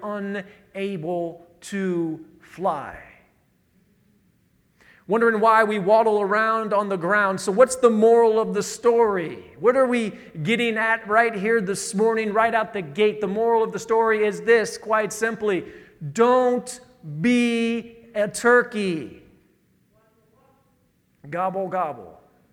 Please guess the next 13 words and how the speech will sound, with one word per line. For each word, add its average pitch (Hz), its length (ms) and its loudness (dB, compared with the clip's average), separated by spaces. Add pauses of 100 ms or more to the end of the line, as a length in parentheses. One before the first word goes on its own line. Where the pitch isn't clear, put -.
(1080)
Instead, 190 640 -4 (360)
let's 185 200 -6
be 202 180 -4
about 196 380 0
what 170 100 -18
the 165 80 -16
title 180 360 -4
of 156 80 -6
our 165 100 -8
sermon 175 560 -12 (360)
is 165 420 -10
this 147 340 -14
morning. 123 420 -14